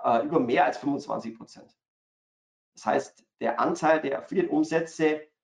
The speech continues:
am Gesamt-Online-Marketing-Umsatz steigt auch weiter an. Zudem entdeckten auch während der Pandemie viele kleine und mittelständische Online-Shops Affiliate-Marketing als neuen Vertriebskanal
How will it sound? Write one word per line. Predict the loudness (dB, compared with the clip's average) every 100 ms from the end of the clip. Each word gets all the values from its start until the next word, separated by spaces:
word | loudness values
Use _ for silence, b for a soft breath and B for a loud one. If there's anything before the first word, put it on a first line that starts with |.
| _
am | -6 -4
Gesamt-Online-Marketing-Umsatz | -4 2 2 2 -6 _ -2 4 6 6 4 2 -2 -12 -10 -8 -8 -10 -18 _ _
steigt | -2 2 2 2
auch | 0 0
weiter | -2 -2 -4
an. | -2 -6 -12 _ _ _ _ _ _ _ _ _
Zudem | -6 -4 2 4 4
entdeckten | 0 0 -2 -2 -2 -2 -2 -8 _ _
auch | 4 4 4
während | 2 4
der | 2
Pandemie | 0 0 0 2 2 2 -2 _ _ _
viele | -4 0 0
kleine | 2 4 6 6 4
und | 4
mittelständische | 4 2 0 0 0 -2 0
Online-Shops | 0 0 -2 -2 -2 -2 -14 _ _
Affiliate-Marketing | -18 -4 2 2 4 2 2 -2 -2
als | -2 -2
neuen | 2 4 4
Vertriebskanal | 0 -4 -6 -6 -8 -6 -6 -6